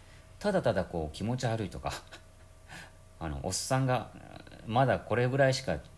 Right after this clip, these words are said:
あの、登録者数いねえのに出しゃばるな」みたいなね、そういう、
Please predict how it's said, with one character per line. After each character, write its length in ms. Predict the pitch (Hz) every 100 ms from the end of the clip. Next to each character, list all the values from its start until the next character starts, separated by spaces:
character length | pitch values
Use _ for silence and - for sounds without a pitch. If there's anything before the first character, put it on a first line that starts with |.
| -
あ 120 | 87
の、 60 | 80
登 260 | 78 101
録 140 | 107 104
者 120 | 123
数 160 | 110 78
い 80 |
ね 160 | 78 110
え 40 |
の 120 | 107 82
に 100 | 69
出 120 | 87
し 100 | -
ゃ 60 |
ば 100 | 143
る 80 | 151
な」 100 | 87
み 80 | 73
た 100 | 71
い 40 | -
な 60 |
ね、 80 | - - - - - - -
そ 200 | - 147
う 60 |
い 200 | 170 170
う、 60 | 160